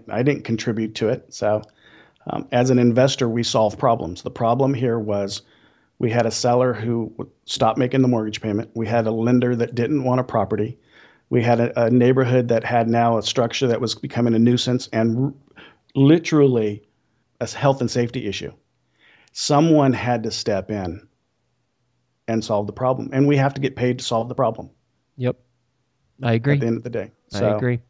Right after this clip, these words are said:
Speaker 1: um, just always look for the ways of solving it. And this one tested us, uh, because I've,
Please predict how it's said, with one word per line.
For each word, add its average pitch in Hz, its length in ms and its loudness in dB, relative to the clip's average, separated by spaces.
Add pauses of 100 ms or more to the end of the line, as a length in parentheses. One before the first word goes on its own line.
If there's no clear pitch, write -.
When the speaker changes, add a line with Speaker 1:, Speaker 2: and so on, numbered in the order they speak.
(720)
Speaker 1:
um, 123 420 -4 (220)
just 131 200 2
always 127 300 2
look 123 280 -2
for 127 140 -2
the 117 100 0
ways 117 320 0
of 147 100 -6
solving 120 440 0
it. 98 200 -10
And 110 440 -4 (540)
this 160 180 4
one 226 100 6
tested 147 400 2
us, 131 340 0 (400)
uh, 113 100 -8
because 113 420 -4
I've, 117 240 -6